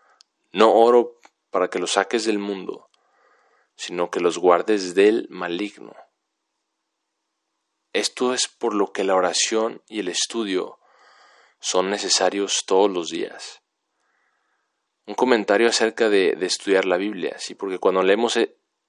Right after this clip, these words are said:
acerca de las siete iglesias, en Apocalipsis dos y tres,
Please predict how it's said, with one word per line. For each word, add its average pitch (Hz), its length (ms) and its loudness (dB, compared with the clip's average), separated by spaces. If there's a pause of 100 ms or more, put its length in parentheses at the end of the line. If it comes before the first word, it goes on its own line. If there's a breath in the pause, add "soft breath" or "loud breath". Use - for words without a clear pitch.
acerca 107 420 0
de 113 80 6
las 95 180 2
siete 104 300 -4
iglesias, - 720 -4 (880 soft breath)
en 92 140 -4
Apocalipsis 95 600 -2
dos 101 220 2
y 104 60 -10
tres, - 500 -2